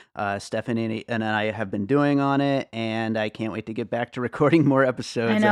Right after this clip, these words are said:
Speaker 1: of it
Speaker 2: know.
Speaker 1: once this whole thing is over with. Uh, but, um, Stephanie, uh, this was great. Thank you so much for doing it. And,
Speaker 2: No, thank you for
Speaker 1: uh,
Speaker 2: having me. I'm, I'm, I'm honored to be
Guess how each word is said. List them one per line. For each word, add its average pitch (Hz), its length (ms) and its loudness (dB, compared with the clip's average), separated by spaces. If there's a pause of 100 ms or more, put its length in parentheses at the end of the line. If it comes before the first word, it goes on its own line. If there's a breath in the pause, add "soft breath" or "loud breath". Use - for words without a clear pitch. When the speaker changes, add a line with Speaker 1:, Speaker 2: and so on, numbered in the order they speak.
Speaker 1:
of 98 40 4
it 98 60 2
Speaker 2:
know. 101 80 -4
Speaker 1:
once 113 260 0
this 123 240 -2
whole 123 180 4
thing 127 280 0
is 113 160 0
over 113 360 0
with. 98 400 -4
Uh, 104 460 0 (420 loud breath)
but, 120 600 2
um, 113 680 2 (120)
Stephanie, 135 520 -2 (120)
uh, 110 240 -4 (180)
this 117 240 -4
was 123 220 -4
great. 123 440 0
Thank 123 200 0
you 120 80 -8
so 127 200 0
much 117 280 0
for 117 120 -4
doing 135 360 2
it. 139 260 0
And, 117 400 0 (180)
Speaker 2:
No, 240 60 0
thank 240 240 6
you 247 100 4
for 226 100 6
Speaker 1:
uh, - 20 8
Speaker 2:
having 233 380 8
me. 214 140 8
I'm, 190 280 6
I'm, 196 560 2 (180)
I'm 190 300 2
honored 214 320 4
to 220 120 -4
be 190 440 0